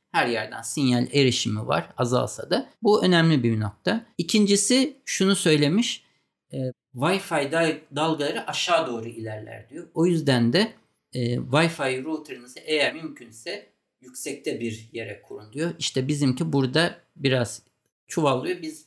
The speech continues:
bir masa gibi, komodin gibi bir yerde duruyor. Tercihen diyor ki Wi-Fi router'ınızı yüksekte bir yerde konumlandırırsanız çekim gücü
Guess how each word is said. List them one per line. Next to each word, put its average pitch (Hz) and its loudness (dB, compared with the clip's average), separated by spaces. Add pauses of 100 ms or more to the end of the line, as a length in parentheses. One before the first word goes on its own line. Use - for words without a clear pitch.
(120)
bir 135 -16 (100)
masa 139 -10
gibi, 107 -16
komodin 127 -10
gibi 113 -14
bir 117 -10
yerde - -12 (140)
duruyor. - -10 (440)
Tercihen 127 0
diyor 151 0
ki - -12 (480)
Wi-Fi 123 -6
router'ınızı 113 -14 (180)
yüksekte 139 -8
bir 123 -4
yerde 110 -6
konumlandırırsanız 139 -8
çekim 135 -8
gücü 113 -10